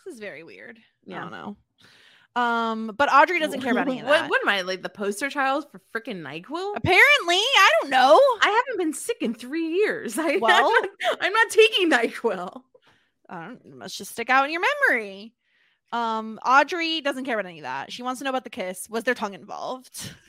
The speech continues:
Speaker 2: No, there wasn't. It was just
Speaker 1: Mm-hmm.
Speaker 2: flat, closed mouth kissing.
Speaker 1: It was dead fish kissing.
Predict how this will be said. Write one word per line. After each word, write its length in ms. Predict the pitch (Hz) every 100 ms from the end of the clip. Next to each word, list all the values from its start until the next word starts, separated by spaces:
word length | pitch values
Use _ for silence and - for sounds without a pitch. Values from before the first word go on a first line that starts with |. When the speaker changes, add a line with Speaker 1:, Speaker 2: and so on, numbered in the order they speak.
| - - 466
Speaker 2:
No, 560 | 208 247 294 - 156 190
there 180 | 220 240
wasn't. 560 | 233 480 - 175 117 - _ _ _
It 140 | - 254
was 160 | 302
just 180 | 226 220
Speaker 1:
Mm-hmm. 80 | 247
Speaker 2:
flat, 600 | 269 226 220 233 285 269 _ _ _ _ _ _ _ _
closed 500 | - - 240 262 254
mouth 360 | 262 226 247 -
kissing. 520 | - 311 330 208 - -
Speaker 1:
It 80 | 247
was 120 | 233
dead 280 | 190 247 208
fish 200 | - 202
kissing. 460 | - - - 151